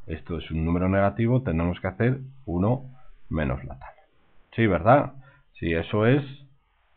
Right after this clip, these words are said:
de lo que decía yo al principio de toda esta serie de vídeos, que tenéis que repasar fuerte, ¿vale? Que no podía haber duda ninguna.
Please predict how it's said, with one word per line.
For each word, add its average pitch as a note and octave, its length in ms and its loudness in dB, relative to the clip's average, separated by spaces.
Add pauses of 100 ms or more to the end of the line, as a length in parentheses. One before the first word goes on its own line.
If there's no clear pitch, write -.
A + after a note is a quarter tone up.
(1200)
de F#2 180 -2
lo F2+ 120 0
que F2 80 -4
decía E2+ 360 -2
yo B2 400 2
al E2 120 -4
principio F2 440 -4
de E2 120 -4
toda E2 220 -2
esta E2+ 180 -8
serie F2+ 220 -2
de F#2 60 0
vídeos, B2 320 2 (360)
que - 60 -2
tenéis F#2+ 320 2
que A2 120 4
repasar F#2+ 540 4
fuerte, C2+ 320 -6 (280)
¿vale? F2+ 300 0
Que F#2 100 -2
no F2+ 140 2
podía G2+ 240 4
haber B2+ 240 6 (140)
duda F#2+ 360 6
ninguna. C#2 420 -4